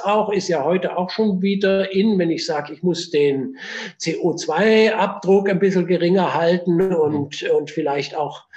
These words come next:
Speaker 1: äh, dafür sorgen, dass die Umwelt nicht total ruiniert wird und so. Sowas kommt ja heute auch alles irgendwie dazu. Und wenn es ums Verzichten geht, ist halt Fasten so ein ganz eindrucksvolles, äh, Selbsterlebnis dabei.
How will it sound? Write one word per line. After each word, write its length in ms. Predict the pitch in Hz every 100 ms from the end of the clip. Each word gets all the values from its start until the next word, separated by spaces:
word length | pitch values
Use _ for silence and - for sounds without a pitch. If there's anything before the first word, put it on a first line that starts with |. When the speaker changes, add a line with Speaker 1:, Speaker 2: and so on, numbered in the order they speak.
| 190 196 185 -
Speaker 1:
äh, 400 | 147 147 147 139
dafür 300 | 160 - 147
sorgen, 500 | 147 156 165 160 151
dass 340 | 151 139 -
die 120 | 185
Umwelt 400 | 220 240 208 202
nicht 280 | 202 185 -
total 360 | 185 170 175 180
ruiniert 560 | 175 170 175 175 175
wird 160 | 185 180
und 120 | 156
so. 140 | 180
Sowas 460 | 156 170 175 170 -
kommt 260 | - 196 190
ja 140 | 147
heute 320 | 165 175 -
auch 200 | 165 -
alles 280 | 165 180 -
irgendwie 320 | 185 185 170
dazu. 520 | 165 147 - 190 240 262
Und 240 | 226 196
wenn 180 | 170 170
es 180 | 165 208
ums 220 | 165 -
Verzichten 520 | 147 - 190 - 190
geht, 240 | 170 170
ist 160 | - 131
halt 180 | 135 131
Fasten 560 | - 135 165 - 151 135
so 100 | 123
ein 60 |
ganz 240 | 127 139 -
eindrucksvolles, 1600 | 120 151 185 127 123 - - - - - 151 143 139 - - -
äh, 100 | 135
Selbsterlebnis 840 | 127 135 131 - 120 104 107 95 -
dabei. 320 | - -